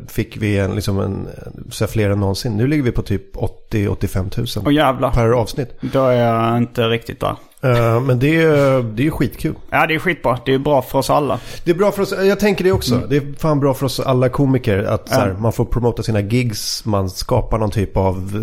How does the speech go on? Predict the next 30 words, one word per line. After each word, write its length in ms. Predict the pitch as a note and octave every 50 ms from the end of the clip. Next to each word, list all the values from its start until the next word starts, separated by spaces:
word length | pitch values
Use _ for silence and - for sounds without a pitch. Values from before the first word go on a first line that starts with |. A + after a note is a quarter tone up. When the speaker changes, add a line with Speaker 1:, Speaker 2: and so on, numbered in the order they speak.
| A2 A#2
Speaker 1:
eh, 60 | A#2
samlingspunkt 720 | A2+ - B2 A2 G#2+ G#2 G2+ G2 - - B2+ A2+ G#2 - -
kring 240 | - G#2+ G2+ G2 G2
hela, 500 | G#2 G2+ G2 G2+ G2 G2 F#2+ F#2+ F#2 F2+ - -
eller 160 | A2+ A#2 A#2
de-, 220 | G#2+ C3+ C#3 C3+
den 240 | C#3 B2+ C#3+ C3+ C3
delen 220 | C#3 C#3 C3 C3
av 60 | B2+ B2
comedy 340 | - C#3 B2+ A#2+ A#2+ A#2+
Sverige 260 | A2+ - C3+ B2+ B2 G#2+
som 140 | A#2 A#2+
är 60 | A#2 A2
vi. 340 | B2 C3 G#2+ F2+ E2 E2 - - - - -
Speaker 2:
Ja. 260 | - C3 C3 C3 C3 A#2+ - - - - - -
Speaker 1:
Tycker 220 | - A#2+ - - F#2+
jag 80 | -
på 60 | -
något 140 | G2 F#2+ -
sätt. 100 | - F2 - -
Det 60 | B2
är 40 | A#2+
väl 140 | A#2+ B2 A2
tjugofem, 460 | G#2 - - - A2 - A#2+ G2+ G2+
trettio 360 | F2+ - G2+ G2 - - -
stycken 280 | F2 - G2+ - - F#2
som 200 | E2+ G2+ G2 F#2+
brukar 240 | G2+ G2+ F#2 - G2+
komma 240 | - G#2 F#2+ F#2 F#2
in. 80 | F2